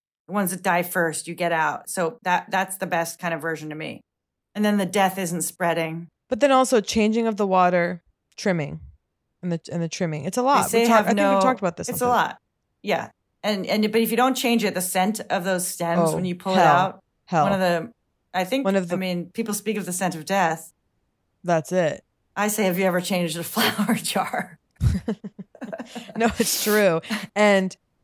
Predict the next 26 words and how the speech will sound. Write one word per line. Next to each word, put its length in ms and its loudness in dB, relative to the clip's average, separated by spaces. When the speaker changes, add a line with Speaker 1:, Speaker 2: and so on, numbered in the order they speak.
Speaker 2:
I 560 4
Speaker 1:
But 160 -2
yeah, 160 4
they 140 2
go 160 2
instantly 440 -2
often, 280 -2
Kate. 200 -8
They, 140 -4
they, 140 0
they're 360 -4
dead 260 0
before 260 -2
you 80 0
get 120 0
'em 100 0
home. 360 -2
I 60 -2
mean, 160 4
it's 140 0
like, 340 0
have 160 4
Speaker 2:
Yeah. 100 4
Speaker 1:
no 200 8
expectation 760 -2
there. 320 -6